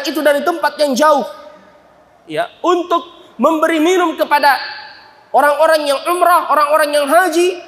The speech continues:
di kota Mekah. Luar biasa. Amalan yang sangat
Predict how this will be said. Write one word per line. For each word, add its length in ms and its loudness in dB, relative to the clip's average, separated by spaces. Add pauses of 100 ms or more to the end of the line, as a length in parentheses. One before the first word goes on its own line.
(140)
di 120 -4
kota 280 0
Mekah. 320 2 (800)
Luar 240 2
biasa. 320 -2 (1600)
Amalan 520 2
yang 40 -2
sangat 360 2